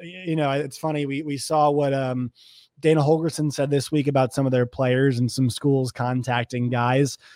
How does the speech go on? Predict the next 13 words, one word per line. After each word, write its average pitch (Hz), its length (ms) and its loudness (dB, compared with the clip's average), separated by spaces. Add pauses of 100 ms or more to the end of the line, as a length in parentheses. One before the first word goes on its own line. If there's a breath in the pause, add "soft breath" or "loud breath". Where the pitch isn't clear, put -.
(160 soft breath)
especially 131 400 0
Matthew 127 360 2
Golden, 123 380 4
who's 127 140 2
been 117 180 0
fantastic 120 880 2
this 123 200 -2
year 120 360 0 (280 soft breath)
for - 80 -2
them 147 120 2
at 135 120 -2
wide 135 260 2
receiver. 120 580 0